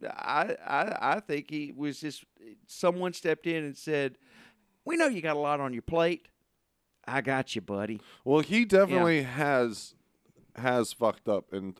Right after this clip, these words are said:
Speaker 2: in so many ways
Speaker 1: Yeah.
Speaker 2: as where it seemed like, uh,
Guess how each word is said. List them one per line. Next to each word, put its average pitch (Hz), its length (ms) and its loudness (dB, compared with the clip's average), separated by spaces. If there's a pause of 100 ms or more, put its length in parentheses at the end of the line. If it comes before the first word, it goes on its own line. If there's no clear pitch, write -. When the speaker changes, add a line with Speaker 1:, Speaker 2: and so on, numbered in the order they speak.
Speaker 2:
in 98 180 -8
so 117 340 0
many 107 180 -4
ways 98 360 0
Speaker 1:
Yeah. 110 220 -4
Speaker 2:
as 101 180 0
where 101 520 0 (280)
it 101 140 -10
seemed 139 280 0
like, 120 300 -2 (540)
uh, 90 460 0